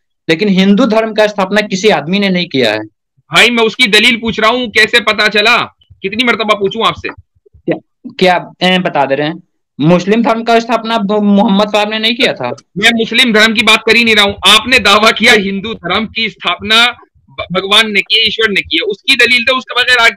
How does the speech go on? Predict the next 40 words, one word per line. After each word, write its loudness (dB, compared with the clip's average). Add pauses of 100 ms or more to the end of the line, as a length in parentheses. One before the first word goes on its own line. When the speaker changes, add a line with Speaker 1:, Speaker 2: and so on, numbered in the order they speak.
(140)
Speaker 2:
आज 0
छुट्टी -8
नहीं -2
है -2
आपकी। -6 (640)
Speaker 1:
नहीं, 2
ठीक -4
है 4
भैया, 2
नहीं, 2
सुनिए, -2 (380)
धरती -2
पर 2
हिंदू 0
धर्म 2
के -2
सिर्फ 0
लोग 2
को 2
है 2
ही 2
नहीं 4
था, -2
मैं -2
क्या 0
बताऊं 2
Speaker 2:
I 4
Speaker 1:
इससे 2
पहले? -2
Speaker 2:
don't -2
care 4
about 2
it, -6
मैं -2
history 0
नहीं 0
पूछ -4
रहा -4
हूँ, -6
मैं 2